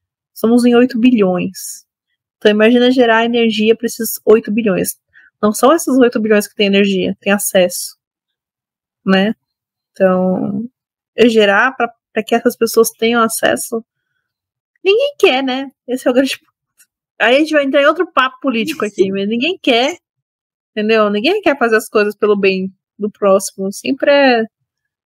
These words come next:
Speaker 1: é com viés de poder.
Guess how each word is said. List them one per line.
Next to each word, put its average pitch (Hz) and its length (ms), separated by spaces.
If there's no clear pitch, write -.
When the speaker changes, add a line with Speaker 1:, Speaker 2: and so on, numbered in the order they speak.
Speaker 1:
é 226 100
com 240 280
viés 214 920
de 214 160
poder. 190 500